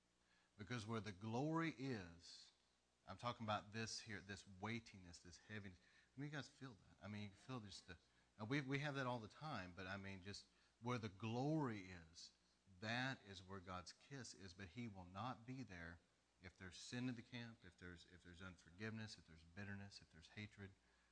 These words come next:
if there's division, whatever it is, it, it's, it, he won't let his glory come where that is. So over the last three weeks, I did a series on the glory.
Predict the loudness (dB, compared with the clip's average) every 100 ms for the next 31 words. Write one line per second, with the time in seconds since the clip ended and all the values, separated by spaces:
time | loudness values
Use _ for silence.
0 | -20 _ -4 2 2 2 -2 2 4 4
1 | 0 -6 -12 -20 -4 2 2 4 2 2
2 | -2 -8 -8 -6 -6 -8 -10 -10 -10 _
3 | _ _ -10 -2 0 4 4 4 0 -4
4 | -2 -4 -4 0 2 2 2 -2 -4 -4
5 | -10 -20 _ _ _ _ _ _ -6 -4
6 | -2 -4 -8 -12 -20 -20 _ _ _ _
7 | _ _ _ _ _ _ _ _ -20 -20
8 | -16 -4 -2 4 6 6 4 2 2 4
9 | 2 2 -2 0 0 0 2 2 0 -2
10 | -6 -6 -6 -8